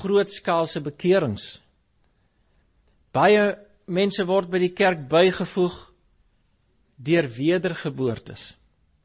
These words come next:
Ons lees in Handelinge hoofstuk twee aan die einde,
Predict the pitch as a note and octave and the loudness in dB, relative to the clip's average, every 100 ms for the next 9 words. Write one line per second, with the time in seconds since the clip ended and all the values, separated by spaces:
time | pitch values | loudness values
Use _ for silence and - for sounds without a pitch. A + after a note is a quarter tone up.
0 | _ _ _ _ _ _ _ _ _ _ | _ _ _ _ _ _ _ _ _ _
1 | _ E3+ D#3+ F3+ G#3 G3+ F3+ F3 F#3 F3+ | _ -2 0 2 2 4 2 2 2 0
2 | F3+ F3+ - E3+ - - F3 F3+ D#3+ D3+ | 0 -2 -4 -8 -8 -6 0 2 2 0
3 | D3+ D3+ E3 F3 G3+ | -4 -4 -4 -2 -6